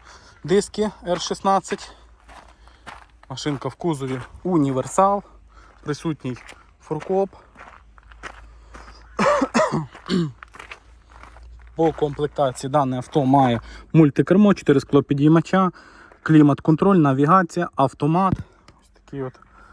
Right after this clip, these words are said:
салончик. Полка, шторка, все присутнє. Один і чотири бензин, турбований, дев'яносто кіловат. Кого цікавить, телефонуйте. Opel Astra H.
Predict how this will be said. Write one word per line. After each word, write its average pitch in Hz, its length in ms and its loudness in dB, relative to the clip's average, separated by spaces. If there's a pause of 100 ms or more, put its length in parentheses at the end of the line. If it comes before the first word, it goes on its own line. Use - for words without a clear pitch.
(160)
салончик. 185 760 -4 (2000)
Полка, 147 340 0
шторка, 139 360 -4
все 139 200 -12
присутнє. 180 520 -16 (1000)
Один 147 280 -2
і 143 60 -2
чотири 147 480 2 (640)
бензин, 160 400 0
турбований, 180 600 -2
дев'яносто 147 440 -6
кіловат. 160 560 -4 (400)
Кого 139 260 -8
цікавить, 160 500 -4
телефонуйте. 139 640 -10 (2250)
Opel 156 360 2
Astra 143 460 0
H. 185 380 0